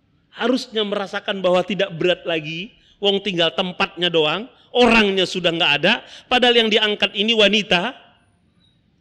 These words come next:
Nah, ini menunjukkan saat itu dalam sebuah peristiwa bahwa Aisyah radhiyallahu anha masih badannya kecil, masih gadis belia, belum gemuk.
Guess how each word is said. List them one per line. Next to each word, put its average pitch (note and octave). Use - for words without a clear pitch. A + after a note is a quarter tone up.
Nah, C3
ini E3
menunjukkan D3+
saat C#3+
itu F#3
dalam C3+
sebuah D3
peristiwa D3+
bahwa D3
Aisyah F3
radhiyallahu C3+
anha F3
masih E3
badannya D#3
kecil, B3
masih D#3+
gadis D3
belia, E3+
belum D#3
gemuk. D#3+